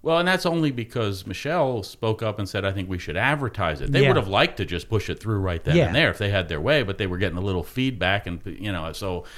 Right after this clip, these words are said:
Speaker 1: uh, you know, I think they had to at least table it.
Speaker 2: Mm-hmm.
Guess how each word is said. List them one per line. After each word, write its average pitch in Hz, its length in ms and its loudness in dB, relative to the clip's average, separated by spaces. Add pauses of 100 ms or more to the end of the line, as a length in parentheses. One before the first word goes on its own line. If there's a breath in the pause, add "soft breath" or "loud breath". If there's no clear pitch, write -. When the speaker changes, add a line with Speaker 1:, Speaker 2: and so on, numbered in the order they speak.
(200 loud breath)
Speaker 1:
uh, - 340 -8
you 90 140 -4
know, - 100 -10
I 92 140 -8
think 87 180 -8
they 73 120 -6
had 101 320 0
to 73 160 -2 (460 loud breath)
at 76 160 -4
least - 440 -8 (140)
table 87 360 0
it. - 80 -16 (320 soft breath)
Speaker 2:
Mm-hmm. 139 380 4